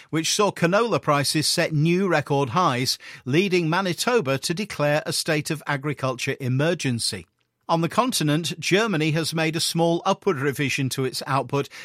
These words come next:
at three point six eight million tonnes. France looks set to sit below three million tonnes, and very recently Ukraine, a key exporter to the E U, recall,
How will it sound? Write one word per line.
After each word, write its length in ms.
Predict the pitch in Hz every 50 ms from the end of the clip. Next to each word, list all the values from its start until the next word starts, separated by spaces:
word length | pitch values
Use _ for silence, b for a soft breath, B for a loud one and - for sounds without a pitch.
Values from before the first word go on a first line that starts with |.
| B B B
at 160 | 147 139 139
three 240 | - - 196 185 175
point 320 | - - 156 147 151 -
six 340 | - - - 175 - - -
eight 220 | 151 135 131 147 151
million 420 | 139 135 131 131 135 123 123 120
tonnes. 520 | - - 202 175 143 120 98 90 - - B B B B B B _
France 500 | - - 147 151 165 196 180 - - 165
looks 220 | 156 - - -
set 240 | - 170 160 - -
to 100 | - 147
sit 320 | - - - 165 147 -
below 420 | - 147 143 139 143 165 190 208 202
three 300 | 147 - - 151 139 131
million 400 | 127 131 127 123 127 117 123 117
tonnes, 360 | - 143 143 147 147 131 B B B B B B B _
and 180 | - 135 135 127
very 280 | 131 185 214 214 190
recently 520 | 175 196 247 247 - - 160 147 131 135 143
Ukraine, 800 | 143 139 156 175 175 - - - - 214 143 131 147 180 208 - -
a 80 | 160 135
key 300 | - - - 233 208 175
exporter 580 | 156 - - - - 208 220 214 - - 151
to 160 | 127 - -
the 240 | 123 131 143 - 151
E 20 | 147
U, 280 | 139 135 160 196 196
recall, 420 | 143 113 113 - 135 135 156 151